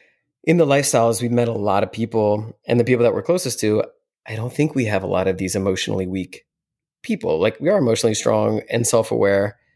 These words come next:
and people do get triggered in moments, and, like, you can have judgments and reactions.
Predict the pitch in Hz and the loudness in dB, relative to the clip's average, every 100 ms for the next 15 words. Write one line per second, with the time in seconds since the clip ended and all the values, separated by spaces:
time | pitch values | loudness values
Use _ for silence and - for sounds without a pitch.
0 | _ _ _ - 113 101 101 98 104 - | _ _ _ 2 2 2 0 -2 -4 -8
1 | - 165 160 135 135 - 117 110 104 107 | -4 0 2 2 2 0 0 0 0 0
2 | 113 117 160 196 - - _ _ _ - | 0 2 0 0 -8 -10 _ _ _ -4
3 | 117 113 101 - _ _ - 117 120 117 | -2 2 0 -2 _ _ -8 0 2 2
4 | 110 143 123 117 120 - 107 104 101 - | 0 0 0 2 0 0 0 2 2 0
5 | 151 151 156 | -2 -4 -6